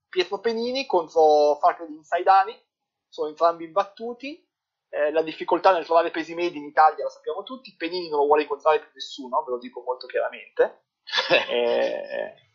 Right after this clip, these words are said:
Speaker 1: non lo vuole incontrare nessuno, cioè dici il nome di Penini e la gente praticamente scappa a gambe levate.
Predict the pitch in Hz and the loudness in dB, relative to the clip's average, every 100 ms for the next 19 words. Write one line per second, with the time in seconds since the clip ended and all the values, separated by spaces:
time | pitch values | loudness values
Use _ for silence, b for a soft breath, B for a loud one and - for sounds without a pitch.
0 | B B B 147 151 143 170 175 151 147 | B B B 4 4 6 6 4 -2 -4
1 | 147 160 165 - 139 139 - - 131 113 | 2 4 4 -2 -10 -16 -16 -16 -14 -10
2 | 127 180 - - 117 113 - _ 147 - | -6 -6 -6 -8 -6 -8 -14 _ -10 -8
3 | 143 160 156 139 156 147 156 151 135 127 | 2 4 4 2 0 0 0 0 0 0
4 | 131 127 123 117 117 120 - - - 120 | -2 -4 -4 -2 -2 -2 -6 -6 0 0
5 | - 120 120 120 120 143 127 - - - | 2 0 0 0 0 2 2 0 -10 -14